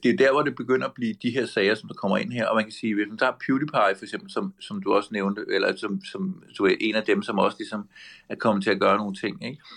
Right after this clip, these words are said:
Så er det jo ikke kriminelle ting, PewDiePie har lavet. Det er, det er mere sådan noget, du ved, at, du ved, så kan man diskutere, om, om, om en joke, øh, den joke, han laver, er,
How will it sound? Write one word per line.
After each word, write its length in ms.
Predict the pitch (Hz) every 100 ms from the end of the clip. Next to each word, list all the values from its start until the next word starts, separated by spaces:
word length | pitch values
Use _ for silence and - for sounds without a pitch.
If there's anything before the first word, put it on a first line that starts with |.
| - - - - -
Så 160 | - 127
er 40 | 113
det 60 |
jo 80 | 113
ikke 380 | 117 120 127 147
kriminelle 520 | - 123 120 143 135
ting, 260 | 135 - - _ -
PewDiePie 280 | 107 101 90
har 80 | -
lavet. 220 | - - _ _ _ -
Det 140 | 120
er, 40 | 120 - -
det 80 | 123
er 40 |
mere 220 | 127 113
sådan 100 | 113
noget, 140 | 110 104
du 60 |
ved, 140 | 101 - -
at, 160 | - - _ _ -
du 60 |
ved, 180 | 95 -
så 140 | -
kan 140 | - 117
man 80 | 95
diskutere, 420 | - - 107 98
om, 280 | 101 95 -
om, 320 | 92 92 - - _ - -
om 180 | 101 92 98
en 200 | 95 -
joke, 360 | 101 101 101 - -
øh, 340 | 101 92 92 98
den 140 | 98
joke, 300 | 95 101 98
han 80 | 104
laver, 300 | 90 92 101 -
er, 120 | 95